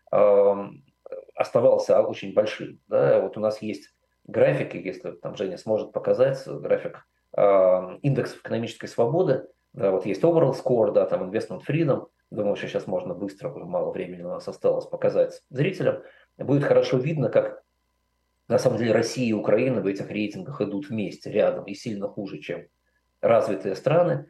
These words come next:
и при этом никакого прогресса в них не происходит. Особенно government integrity можно посмотреть, насколько хуже индексы. Он у России и Украины всё время одинаковый, э, но Россия-то пользуется при этом огромными энергетическими ресурсами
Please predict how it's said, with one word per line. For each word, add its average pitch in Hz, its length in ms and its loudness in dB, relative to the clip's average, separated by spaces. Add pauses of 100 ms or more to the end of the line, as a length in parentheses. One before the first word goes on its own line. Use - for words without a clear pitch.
(220)
и 98 100 -8
при 123 140 2
этом 127 180 2
никакого 117 400 0
прогресса 113 560 0
в 87 60 -16
них 87 180 -16
не 92 80 -12
происходит. 131 640 -4 (260)
Особенно 131 360 2
government 104 480 2
integrity 98 560 -2
можно - 260 -12
посмотреть, - 500 -8
насколько - 340 -6
хуже 110 340 -6
индексы. 127 380 -4
Он 101 140 -8 (260)
у 117 100 0
России 123 340 2
и 110 40 0
Украины 104 480 0
всё - 140 -6
время 101 220 -4
одинаковый, 110 640 -2 (440)
э, - 40 0 (560)
но 117 600 4
Россия-то - 400 0
пользуется 95 460 -4
при 95 120 -2
этом 92 160 -4
огромными 101 420 0
энергетическими 95 640 -10
ресурсами - 640 -8